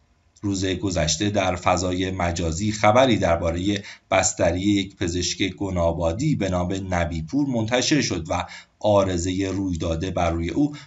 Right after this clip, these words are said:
خونریزی شدید داخلی عنوان شده بود که پس از تزریق واکسن روسی اسپوتنیک رخ داده است. گفتنی است پیش از این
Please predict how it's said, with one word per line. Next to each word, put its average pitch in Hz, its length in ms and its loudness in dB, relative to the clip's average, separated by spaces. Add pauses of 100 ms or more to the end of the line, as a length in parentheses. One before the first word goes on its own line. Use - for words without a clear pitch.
(120)
خونریزی 98 600 2
شدید 92 520 0
داخلی 95 580 0
عنوان 90 320 -4
شده 80 260 -4
بود 80 240 -6
که 90 180 -2
پس 92 280 -2
از 87 220 -2
تزریق 85 420 -2
واکسن 87 520 -2
روسی 85 420 -6
اسپوتنیک 85 640 -6 (260)
رخ 143 240 -2
داده 80 220 -4
است. - 300 -10 (320)
گفتنی 90 540 -2
است 110 140 -4
پیش 101 220 -2
از 87 180 -2
این 143 220 -2